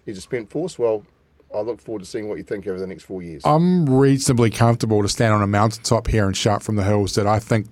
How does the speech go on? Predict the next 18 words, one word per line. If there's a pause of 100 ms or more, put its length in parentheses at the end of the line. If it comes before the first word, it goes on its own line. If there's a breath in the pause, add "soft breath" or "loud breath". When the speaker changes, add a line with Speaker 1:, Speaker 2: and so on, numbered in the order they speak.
Speaker 2:
this
decision
had
a
lot
of
Razor
Robertson
in
it,
because
he's
protecting,
Speaker 1:
Had
to. (140)
Speaker 2:
he's
protecting
his,